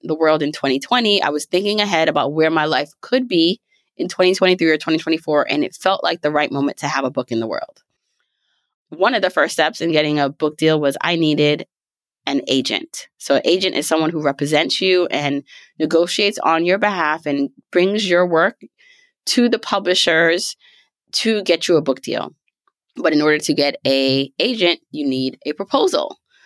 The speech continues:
So I had reached out to an agent that I learned about on another podcast and sent them an email like, "Hey, I'm considering writing this book." I didn't have a proposal yet, but I thought, you know,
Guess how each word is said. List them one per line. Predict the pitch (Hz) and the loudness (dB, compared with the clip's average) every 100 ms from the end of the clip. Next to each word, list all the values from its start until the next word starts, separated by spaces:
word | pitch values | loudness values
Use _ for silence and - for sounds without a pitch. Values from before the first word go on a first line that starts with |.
| _ _ _ | _ _ _
So | - - 151 147 143 135 - - | -10 -2 2 4 2 -2 -6 -2
I | 156 202 | -2 0
had | 226 220 | -2 -4
reached | 202 - | -4 0
out | 165 - | 0 -2
to | - 175 | -4 -2
an | 147 - | -2 -2
agent | 147 165 156 143 135 - - | 0 0 0 -2 -4 -8 -6
that | 139 | -2
I | 143 139 127 120 - | 0 0 -2 -4 -10
learned | 131 147 151 160 | -4 0 0 0
about | 151 | -2
on | - | -4
another | 139 165 208 | -2 0 0
podcast | 151 139 - 135 131 143 - - _ _ _ _ _ | 0 -2 -4 -4 -2 -4 -10 -20 _ _ _ _ _
and | 143 151 147 143 | -6 -2 -2 -2
sent | - 156 | -4 -6
them | 165 202 | -4 -2
an | 202 | 0
email | 180 165 | 0 2
like, | 160 151 | 0 0
"Hey, | - 208 196 | 0 2 2
I'm | 170 165 | 0 -4
considering | 180 170 185 180 170 | -8 -4 -2 0 0
writing | 151 147 | -2 -2
this | 139 - | -6 -10
book." | - 233 214 202 202 | -4 2 4 4 2
I | 214 | -2
didn't | 165 208 | -2 -2
have | 208 | -4
a | |
proposal | 220 208 226 180 160 | -6 -2 0 0 0
yet, | 151 143 139 | 0 0 -2
but | - 139 | -2 -2
I | 143 | -2
thought, | - 151 - | 0 0 0
you | 156 175 | -2 -2
know, | 135 107 | -2 -4